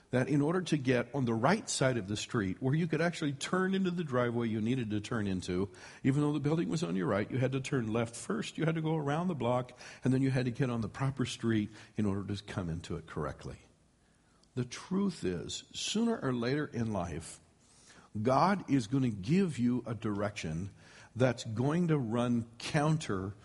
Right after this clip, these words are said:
to your nature and what you would choose for yourself.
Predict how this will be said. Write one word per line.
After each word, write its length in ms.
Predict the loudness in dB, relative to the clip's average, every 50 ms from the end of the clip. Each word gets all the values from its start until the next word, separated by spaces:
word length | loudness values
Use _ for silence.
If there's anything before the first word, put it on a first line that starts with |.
| -20 -20 -16 -8
to 220 | -4 -2 0 0
your 340 | 0 0 0 0 0 0 0
nature 540 | 0 -2 -2 -2 -4 -4 -6 -6 -6 -6 -10 -18 -20 -20 -12 -8
and 160 | -6 -4 -2
what 220 | -2 -2 -4 -2 -2
you 160 | -2 -2 -2
would 180 | -2 -4 -6 -6
choose 640 | -6 -6 -6 -6 -6 -8 -10 -12 -12 -12 -12 -12 -16 _ _ _ _ _ _ _ _ _ _ _ _ _ _ _ _ _ _ -20 -20 _ -18
for 180 | -10 -6 -4 -4
yourself. 400 | -4 -4 -6 -8 -10 -12 -14